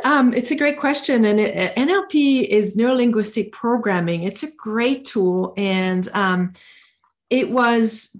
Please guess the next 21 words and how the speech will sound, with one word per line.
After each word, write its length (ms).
basically, 480
it 180
came 320
together 580
as, 480
um, 580
a 80
tool 440
to 140
model 600
successful 640
behavior. 680
And 720
neurolinguistic 720
programming 680
is 240
basically 640
reprogramming 1400
the 220
subconscious 720
mind 480